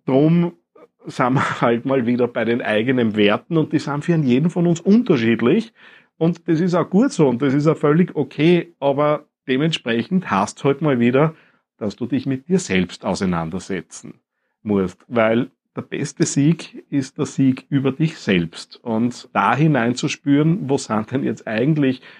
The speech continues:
meine Felder, in denen ich mir die Siege erarbeiten muss, das ist für jeden unterschiedlich. Und mich motivieren solche Dinge wie,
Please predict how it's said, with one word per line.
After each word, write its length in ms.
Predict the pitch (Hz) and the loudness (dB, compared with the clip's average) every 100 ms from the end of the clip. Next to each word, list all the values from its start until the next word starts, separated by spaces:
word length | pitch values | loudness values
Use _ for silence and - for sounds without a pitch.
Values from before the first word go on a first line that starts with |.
| _ | _
meine 300 | 131 117 123 | -2 2 2
Felder, 460 | 123 107 123 147 143 | 0 0 2 0 0
in 180 | 135 131 | -4 -2
denen 300 | 120 131 139 | 0 0 0
ich 180 | 123 | -2
mir 140 | 143 127 | -4 -2
die 120 | 135 | -2
Siege 340 | 127 135 139 | -2 -2 2
erarbeiten 640 | 139 110 107 143 127 - 151 | 2 2 0 0 -2 -2 -2
muss, 320 | 139 165 180 _ _ _ _ | 0 0 -2 _ _ _ _
das 180 | - 110 | -4 -2
ist 200 | 127 123 | -2 -4
für 100 | - | -4
jeden 300 | 113 104 101 | -2 -2 -2
unterschiedlich. 720 | 90 85 87 - 78 - - _ _ _ _ _ _ _ _ - - _ _ _ _ _ | -6 -8 -12 -12 -14 -16 -20 _ _ _ _ _ _ _ _ -20 -20 _ _ _ _ _
Und 340 | 151 165 156 - _ _ _ _ _ _ | 0 0 -2 -8 _ _ _ _ _ _
mich 500 | 156 156 185 220 233 | -6 0 2 2 0
motivieren 840 | 170 160 160 170 135 160 196 180 165 | 0 0 2 0 2 4 4 2 -2
solche 460 | 139 151 151 170 156 | -2 0 0 0 -2
Dinge 640 | 156 151 165 156 151 170 | 0 0 2 2 0 -2
wie, 600 | 139 143 135 135 135 - | -6 -2 0 2 0 -2